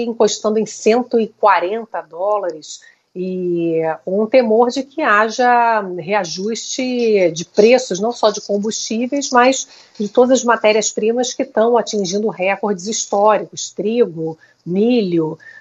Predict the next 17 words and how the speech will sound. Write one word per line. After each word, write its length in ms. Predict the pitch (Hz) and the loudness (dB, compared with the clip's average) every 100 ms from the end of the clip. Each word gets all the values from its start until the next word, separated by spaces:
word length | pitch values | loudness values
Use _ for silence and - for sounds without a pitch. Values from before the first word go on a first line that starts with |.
| _ | _
<clears throat> 360 | 247 254 208 175 | 2 4 2 -2
dos 180 | 185 180 | -8 2
derivados 720 | 214 202 175 190 208 196 180 | 4 4 4 2 2 -2 -6
aí 100 | 185 | -6
do, 300 | 185 190 185 | -6 -8 -10
do 100 | 175 | -10
petróleo, 680 | 185 175 - 185 220 208 175 | -8 -8 -4 0 0 0 -6
gás 520 | 156 190 214 214 - | -4 -2 0 -4 -8
também. 540 | 185 165 185 220 240 233 _ _ _ | -16 -12 -8 -4 -6 -8 _ _ _
Então, 580 | 180 190 208 220 247 240 | -12 -6 0 4 6 4
situação 460 | 233 240 214 240 240 | 4 2 2 -2 -4
de 260 | 233 247 | -2 -2
muita 280 | 226 247 302 | 0 -2 -4
tensão 640 | - 269 233 - 214 226 254 | -4 -4 -4 -4 -2 0 -2
e 80 | |
principalmente 420 | 233 240 233 240 240 | -2 -2 0 0 -2
impacto 840 | 233 202 202 - 226 226 220 | 0 0 0 -4 -4 -2 -2